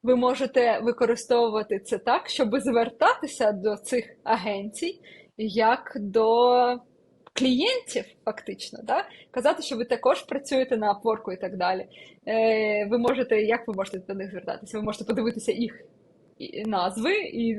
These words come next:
звернутися до них поза Upwork, або ви можете їм написати умовно в project, е,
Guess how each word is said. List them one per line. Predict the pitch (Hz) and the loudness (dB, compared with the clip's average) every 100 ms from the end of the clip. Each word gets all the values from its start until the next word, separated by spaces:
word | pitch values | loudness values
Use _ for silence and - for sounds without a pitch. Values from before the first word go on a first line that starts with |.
| 208 | -4
звернутися | 226 226 220 240 220 - | -2 -2 0 -2 -2 -2
до | 202 | -4
них | 214 208 | -4 -6
поза | - 202 240 269 | -2 0 0 -2
Upwork, | - 349 392 403 - - - - | -2 -4 -4 -8 -12 -16 -20 -8
або | - 240 | -2 0
ви | 330 | 0
можете | 240 247 285 247 220 | 2 0 0 -2 0
їм | 226 233 | 0 -2
написати | 208 226 - 233 240 202 202 - - | -4 -4 2 2 2 -2 -4 -14 -4
умовно | 233 240 226 | 4 4 4
в | 214 - | -2 2
project, | 233 220 220 - - - | 4 4 0 -6 -12 -8
е, | - 208 208 208 | -2 2 2 0